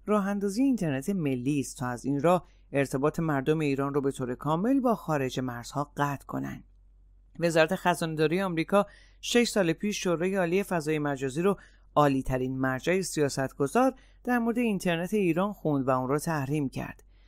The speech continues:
محمد امین آقامیری، دبیر کنونی این شورا، پیشتر مسئول بسیج دانشجوی دانشگاه صنعتی شریف بود که در تجمع‌های بسیجی‌ها علیه دولت روحانی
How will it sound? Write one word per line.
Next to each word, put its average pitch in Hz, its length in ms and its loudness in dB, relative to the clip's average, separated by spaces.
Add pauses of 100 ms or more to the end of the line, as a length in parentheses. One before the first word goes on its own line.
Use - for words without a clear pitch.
(240)
محمد 131 320 2
امین 135 240 2
آقامیری، 135 680 2 (260)
دبیر 254 300 2
کنونی 180 440 0
این 170 180 0
شورا، 139 460 2
پیشتر 160 540 -2 (260)
مسئول 147 440 0
بسیج 151 460 0
دانشجوی 139 560 0
دانشگاه 139 400 -2
صنعتی 127 480 -4
شریف 135 440 -4
بود 151 280 0 (300)
که 147 100 -2
در 135 140 2
تجمع‌های 131 680 -2
بسیجی‌ها 135 720 -2
علیه 139 360 -2
دولت 135 380 0
روحانی 156 540 -2